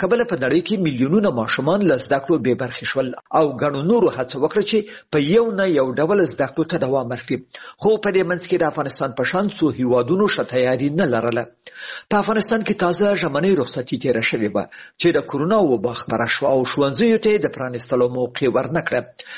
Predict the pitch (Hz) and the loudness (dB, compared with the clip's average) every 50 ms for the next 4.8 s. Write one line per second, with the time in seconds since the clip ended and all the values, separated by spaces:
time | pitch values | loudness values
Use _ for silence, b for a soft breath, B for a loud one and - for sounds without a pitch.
0 | B B B B - 170 160 165 160 - 175 160 160 156 156 151 - 170 165 165 | B B B B 0 2 2 2 2 2 2 0 2 0 0 -2 -2 -2 -2 0
1 | 151 156 160 - - 151 147 127 127 156 147 147 139 - - 143 139 127 143 139 | 0 0 -2 0 0 0 0 0 0 0 0 0 0 0 0 0 0 2 2 2
2 | - 190 196 196 170 - 202 185 185 - - 147 143 139 135 139 139 135 135 143 | 2 2 2 0 0 0 0 0 0 0 0 -2 -2 0 0 2 4 4 4 2
3 | 117 139 135 131 - 139 - - - 190 214 214 196 B 170 B B B _ - | 2 0 -2 0 -2 -4 -2 -2 0 0 0 0 -2 B -6 B B B _ -2
4 | 160 156 160 160 135 - - 147 139 120 135 127 151 175 208 | -2 0 2 0 0 2 2 0 2 2 2 2 2 2 2